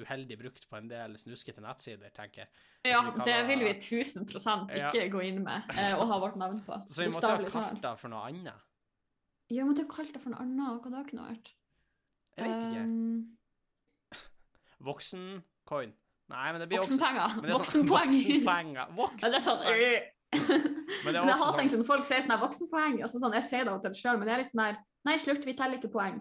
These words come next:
Speaker 1: Nei, <laughs> det er ikke en konkurranse, faktisk.
Speaker 2: Det er ikke en konkurranse, med mindre det er sandpapir involvert.
Speaker 1: Men vi kan jo, <laughs> vi kan jo ikke kalle det liksom adult coin heller, for da er det igjen snuskesiden.
Speaker 2: <laughs> Nei.
Speaker 1: Eh, <laughs> det
Speaker 2: Det ble liksom ikke bedre.
Speaker 1: Nei, vi kan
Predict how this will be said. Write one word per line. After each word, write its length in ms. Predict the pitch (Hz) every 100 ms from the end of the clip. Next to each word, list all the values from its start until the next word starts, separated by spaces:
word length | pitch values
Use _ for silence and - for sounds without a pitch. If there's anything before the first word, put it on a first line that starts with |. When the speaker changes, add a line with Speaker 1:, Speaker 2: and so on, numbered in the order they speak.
| - -
Speaker 1:
Nei, 300 | 240 143 147
<laughs> 440 | - - _ -
det 20 |
er 80 | 165
ikke 140 | 180 156
en 140 | 135
konkurranse, 380 | 135 139 143 -
faktisk. 520 | 120 - 120 113 - _ -
Speaker 2:
Det 80 | 269
er 0 |
ikke 160 | 302
en 60 | 277 285
konkurranse, 460 | 269 240 269 285 240
med 100 | 247
mindre 280 | 262 233 233
det 20 |
er 120 | 233
sandpapir 560 | 240 233 262 - 262 214
involvert. 580 | 190 196 196 247 277 -
Speaker 1:
Men 100 | -
vi 100 | 285
kan 180 | 285 196
jo, 60 | 185
<laughs> 920 | - - - - - - - - 160
vi 80 | 165
kan 160 | 214
jo 40 | 180
ikke 100 | 180
kalle 220 | 220 196
det 80 | 143
liksom 140 | 139 -
adult 480 | 135 139 165 - -
coin 300 | 123 113 110
heller, 300 | 143 143 110
for 100 | 147
da 80 |
er 140 | 156 139
det 60 | 143
igjen 180 | 151 113
snuskesiden. 720 | - 123 - 135 131 98 98 _
Speaker 2:
<laughs> 80 | -
Nei. 140 | 285
Speaker 1:
Eh, 560 | - - 466 - - - - _ _ - _ _ _ - - 226
<laughs> 340 | 143 127 -
det 160 | 170 - - 539 466 -
Speaker 2:
Det 80 | 415
ble 100 | 370 370 370
liksom 240 | 370 339
ikke 240 | 330 320
bedre. 400 | 247 247 277 - 165
Speaker 1:
Nei, 380 | 180 208 208 160
vi 140 | 180 208
kan 180 | 196